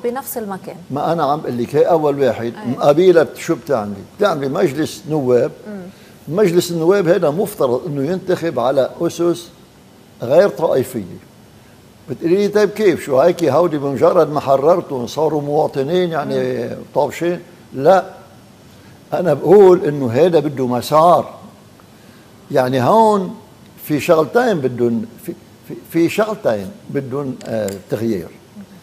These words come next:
Speaker 2: يعني فإذا أول شيء إنه فصل ال-، يعني انتقال إلى نظام المجلسين.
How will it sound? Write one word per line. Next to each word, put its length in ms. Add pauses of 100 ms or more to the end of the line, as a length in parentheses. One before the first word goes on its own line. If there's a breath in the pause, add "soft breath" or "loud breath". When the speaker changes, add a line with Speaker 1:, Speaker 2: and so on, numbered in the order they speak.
(220 loud breath)
Speaker 2:
يعني 160
فإذا 220
أول 480
شيء 440
إنه 160
فصل 560 (720 loud breath)
ال-، 300
يعني 320
انتقال 460
إلى 260
نظام 200
المجلسين. 640